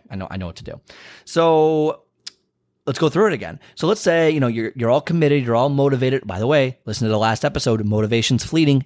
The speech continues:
It sucks. It's a cheater. It cheats on you all the time. So you're all motivated with this goal. You just started trying to lose weight. And maybe, you know, maybe you see progress. Maybe you're actually putting in the work, which is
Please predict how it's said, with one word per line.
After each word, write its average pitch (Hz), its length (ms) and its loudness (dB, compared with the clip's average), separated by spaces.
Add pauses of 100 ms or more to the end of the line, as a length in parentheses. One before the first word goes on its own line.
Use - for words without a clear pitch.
It - 140 -6
sucks. - 640 -2
It's - 140 -12
a 107 40 -8
cheater. 147 460 0
It 113 120 -6
cheats 151 300 -6
on 147 120 2
you 143 120 2
all 170 100 2
the 160 80 -4
time. 180 400 0
So 135 280 0 (260)
you're 110 160 -2
all 143 100 2
motivated 151 480 2
with 143 120 -2
this 170 120 -4
goal. 143 340 2
You 123 120 -2
just 123 240 -6
started 147 360 -4
trying 135 200 -6
to 151 40 -4
lose 151 200 -2
weight. 139 240 0
And 202 120 -2
maybe, 277 380 0 (300)
you 170 100 2
know, 233 80 4
maybe 269 220 0
you 302 60 4
see 311 140 2
progress. 214 560 0
Maybe 202 180 -2
you're 226 120 -8
actually 185 460 -2
putting 180 240 2
in 170 80 2
the 151 100 2
work, 165 240 2
which 143 140 -2
is 151 100 -4